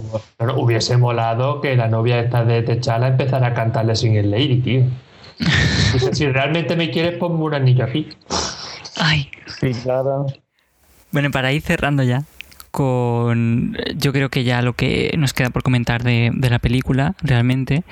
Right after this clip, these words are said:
Speaker 2: y es que, eh, es la primera película que ganó, eh, Oscars, eh, un premio de la Academia, eh, Norteamericana de, de Cine, y es que ganó el premio a, ganó tres,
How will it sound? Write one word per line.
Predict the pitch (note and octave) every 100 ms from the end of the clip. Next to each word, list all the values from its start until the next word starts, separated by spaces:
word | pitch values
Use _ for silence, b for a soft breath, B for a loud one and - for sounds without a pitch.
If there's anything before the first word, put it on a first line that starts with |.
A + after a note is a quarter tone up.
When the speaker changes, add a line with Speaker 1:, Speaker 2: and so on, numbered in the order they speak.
| B B B
Speaker 2:
y | C#3+ B2+
es | B2
que, | - C3+ C3 C3+
eh, | - B2 A#2+ C3
es | -
la | B2+
primera | B2+ A#2 A#2+
película | C3 B2+ A#2+ C3 C3+
que | C#3
ganó, | B2 A#2 A#2 A2+ A#2 A#2 A2+ - -
eh, | - - - -
Oscars, | D3+ E3+ - - - - - -
eh, | - - - - - -
un | C#3 A#2+
premio | B2+ B2+
de | B2
la | A#2+
Academia, | B2 B2 B2 B2 A#2+ A#2 A#2+ B2 - A3
eh, | - - - - - - -
Norteamericana | - C3+ B2+ A#2+ A#2+ B2 B2
de, | A#2 A#2
de | B2
Cine, | - C#3+ C#3+ F3+ B B B B B B B B -
y | D3+ D3+ F3 F3+ -
es | D3 -
que | - C#3+ C#3 D3 -
ganó | D3+ B2+ B2 C3 D3+ -
el | - B2+ A#2+ A#2 A#2 A#2
premio | - B2 B2 B2+ C3 -
a, | C3 A#2+ A#2 A2+ A#2+ - _
ganó | - B2+ B2+
tres, | B2 A#2 -